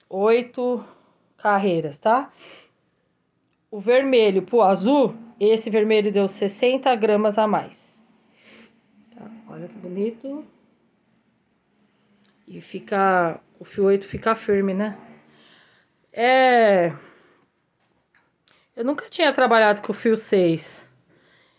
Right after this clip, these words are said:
Eu acho que foi o Mari mesmo, o primeiro Mari azul que eu fiz aqui, ó, que tá no meu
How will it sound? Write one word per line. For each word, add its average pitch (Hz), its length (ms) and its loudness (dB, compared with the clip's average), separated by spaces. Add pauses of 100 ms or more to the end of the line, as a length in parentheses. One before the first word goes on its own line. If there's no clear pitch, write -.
(420)
Eu - 160 -8
acho 233 320 -2
que 247 120 -10
foi 247 240 0
o 269 40 2
Mari 233 380 2
mesmo, 190 300 0
o - 20 -6
primeiro 233 460 2
Mari 202 280 2
azul 185 300 -2
que 175 100 -12
eu 175 60 2
fiz 208 320 -4
aqui, 180 220 -4
ó, 156 100 -2
que 156 100 -18
tá 165 160 -4
no 165 80 -4
meu 160 380 -4